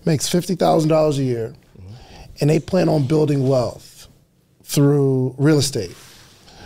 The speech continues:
Speaker 1: So I wanna ask you first, uh, Mister Benoit, what are the steps that you would take? This person has a job, makes fifty thousand dollars a year. What do I do now? I might have a few thousand dollars saved, two, three thousand dollars in savings.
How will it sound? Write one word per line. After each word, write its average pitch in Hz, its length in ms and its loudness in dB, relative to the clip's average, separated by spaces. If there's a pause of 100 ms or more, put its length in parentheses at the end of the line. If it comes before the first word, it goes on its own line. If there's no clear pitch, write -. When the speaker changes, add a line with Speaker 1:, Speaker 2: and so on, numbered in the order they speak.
(320)
Speaker 1:
So - 400 0
I 160 40 0
wanna 165 180 2
ask 156 480 2
you 151 220 2
first, 151 580 0
uh, 131 180 0
Mister 123 240 -4
Benoit, 127 520 0 (1300)
what 175 200 2
are 226 80 4
the 208 120 2
steps 156 420 0
that 135 160 -2
you 139 80 2
would 143 120 0
take? 127 220 -4
This 139 120 -6
person 180 300 0
has 190 140 2
a 190 60 0
job, 165 560 2 (240)
makes 131 180 -4
fifty 180 320 -4
thousand 165 360 2
dollars 165 260 4
a 160 60 2
year. 131 460 -2 (600)
What 156 220 -2
do 170 100 0
I 170 100 2
do 151 140 2
now? 151 160 2
I 156 40 2
might 170 160 4
have 156 160 2
a 139 100 -2 (220)
few 190 180 0
thousand 175 400 2
dollars 160 360 2
saved, 139 500 -2
two, 160 120 -2
three 160 200 -2
thousand 151 300 0
dollars 147 300 2
in 151 60 -4
savings. 123 560 -4